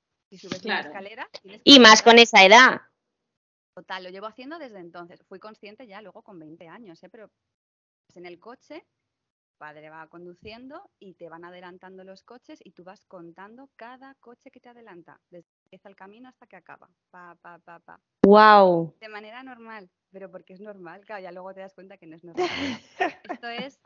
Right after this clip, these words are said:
Speaker 1: eh, aritmomanía. Aritmomanía es como que, em,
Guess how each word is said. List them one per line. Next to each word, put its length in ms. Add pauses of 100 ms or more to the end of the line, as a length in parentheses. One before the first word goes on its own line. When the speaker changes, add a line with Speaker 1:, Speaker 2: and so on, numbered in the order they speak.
Speaker 1:
eh, 460
aritmomanía. 760 (220)
Aritmomanía 640
es 100
como 260
que, 360
em, 840